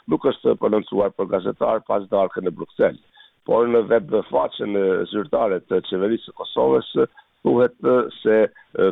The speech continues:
kryeministri ka biseduar me zonën Mogherini për procese të cilat po kalon Kosova, ndërkohë që Haradinaj edhe në, e, faqen e tij në Facebook është shprehur se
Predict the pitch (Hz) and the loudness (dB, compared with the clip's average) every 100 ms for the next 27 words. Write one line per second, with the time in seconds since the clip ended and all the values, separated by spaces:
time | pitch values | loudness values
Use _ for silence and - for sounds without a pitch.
0 | - 110 104 98 104 120 - 120 120 - | 0 0 0 0 0 0 -2 0 0 0
1 | 101 98 101 92 117 104 104 95 101 107 | -6 -6 -6 0 0 2 -2 0 2 2
2 | 98 104 104 107 98 104 131 - - - | 2 0 0 0 0 2 0 0 -10 -20
3 | _ 117 117 117 - - 101 - 117 110 | _ 2 2 2 -2 -8 -8 0 0 0
4 | 110 101 - 104 101 - - 98 98 - | -4 -8 -6 -2 -2 -4 -4 0 0 0
5 | 92 - 131 139 135 - - - - 117 | -6 -2 0 2 0 -4 -20 -20 -6 -4
6 | - 123 110 117 101 101 87 113 120 120 | 0 0 0 -2 0 0 0 -2 2 2
7 | 117 104 104 107 104 104 98 - - 87 | 2 0 2 2 4 4 4 0 -6 -6
8 | - _ _ - - 104 107 - 110 104 | -8 _ _ -20 -6 -4 -4 -6 -6 -6
9 | 95 117 107 85 98 92 117 117 - 120 | -4 0 -2 0 0 2 2 0 0 -4
10 | - 107 104 - 98 98 98 - - 127 | 0 -2 -2 0 4 4 2 -4 -2 -2